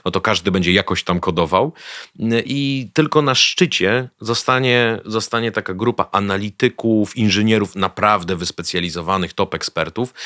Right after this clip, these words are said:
Natomiast tak to, to kodować będzie mniej więcej każdy, więc ja bym chciał mieć kiedyś taki Devs First Academy, gdzie będziemy po prostu, y, to, to, to zadanie demokratyzacyjne realizować.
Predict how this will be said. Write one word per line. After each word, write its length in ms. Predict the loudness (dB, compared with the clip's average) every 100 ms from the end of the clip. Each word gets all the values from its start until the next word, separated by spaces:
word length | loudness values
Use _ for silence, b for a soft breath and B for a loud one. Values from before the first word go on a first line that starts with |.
| B B -6
Natomiast 440 | -2 0 0 0
tak 140 | -4
to, 120 | -2 -4
to 120 | -4
kodować 400 | -2 0 0 -2
będzie 260 | -2 -2
mniej 140 | -2 -2
więcej 320 | -4 -6 -6
każdy, 300 | -4 -4 -6
więc 160 | -10 -10
ja 80 |
bym 120 | -10 -8
chciał 200 | -6 -4
mieć 160 | -6
kiedyś 260 | -6 -8 -8
taki 200 | -12 -4
Devs 300 | -4 -2 -4
First 240 | -4 -4
Academy, 520 | -4 -2 -2 -4 -12 -16 B B B B
gdzie 140 | -6
będziemy 380 | -4 -4 -4 -6
po 140 | -8 -8
prostu, 640 | -6 -6 -6 -4 -6 -8 -8 -8 -6 -8 -12 -6
y, 40 |
to, 160 | -4 -2
to, 160 | -2
to 140 | -2 -2
zadanie 360 | 0 0 0
demokratyzacyjne 1040 | 0 -2 0 -2 -2 -4 -2 0 0 -2 -2
realizować. 680 | -4 -4 -6 -4 -2 -4